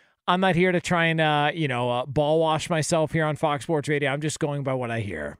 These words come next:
All right, some people call it Knoxnard. I, I don't know what to tell you. But Mike McCarthy will be out here, and it'll be fun to watch. But here, here's something that I don't necessarily understand.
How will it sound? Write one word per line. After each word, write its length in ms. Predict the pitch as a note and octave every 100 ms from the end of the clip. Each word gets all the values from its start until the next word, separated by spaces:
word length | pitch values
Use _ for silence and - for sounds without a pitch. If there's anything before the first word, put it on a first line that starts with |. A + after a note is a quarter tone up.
| _
All 60 | C#3
right, 140 | B2+
some 160 | - E3
people 180 | D#3 D3+
call 220 | C#3 A#2+
it 60 | A#2
Knoxnard. 580 | F#2 F#2+ - E2 C#2+ - -
I, 140 | C#3+ C#3+
I 100 | D#3
don't 120 | D3
know 20 |
what 100 | B2
to 80 | -
tell 160 | B2
you. 160 | F2 F2
But 320 | G#2+ G3 B2+
Mike 240 | E3+ F3+ -
McCarthy 320 | F3+ F#3 E3+
will 140 | D#3
be 160 | C#3 F3+
out 180 | F#3 F3+
here, 260 | F3+ F3 - - -
and 100 | D#3+
it'll 100 | D#3
be 100 | D3
fun 220 | B2+ C3+
to 60 | B2+
watch. 400 | F#2+ B1 - - - _ _ _ _ _
But 120 | A3+
here, 200 | C#4 G#4+ G#4+
here's 280 | - C4+ F#4
something 300 | F#4 C#4+ G#3+
that 100 | F#3 -
I 120 | F3
don't 280 | E3+ A3 A3 - _ _ _ _ _
necessarily 720 | F3+ F#3+ - E3+ F#3+ E3 D3+
understand. 680 | C#3 B2 A2+ A2 D2 B1